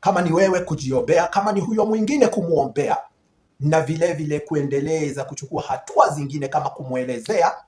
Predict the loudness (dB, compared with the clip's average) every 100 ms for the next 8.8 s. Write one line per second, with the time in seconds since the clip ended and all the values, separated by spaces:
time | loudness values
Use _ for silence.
0 | _ _ _ _ _ _ _ 6 8 8
1 | 6 4 0 -14 -6 -4 -4 -2 0 0
2 | -2 -10 _ _ _ 0 6 6 6 0
3 | 0 2 2 0 -12 -8 -6 2 4 6
4 | 10 10 10 8 0 0 2 0 -6 -12
5 | _ _ _ _ _ _ -12 -4 0 2
6 | 0 -2 -10 _ _ -4 0 2 2 0
7 | -2 -6 -8 -10 -14 _ -2 0 0 -4
8 | -8 -8 -6 -4 -6 -6 -10 -10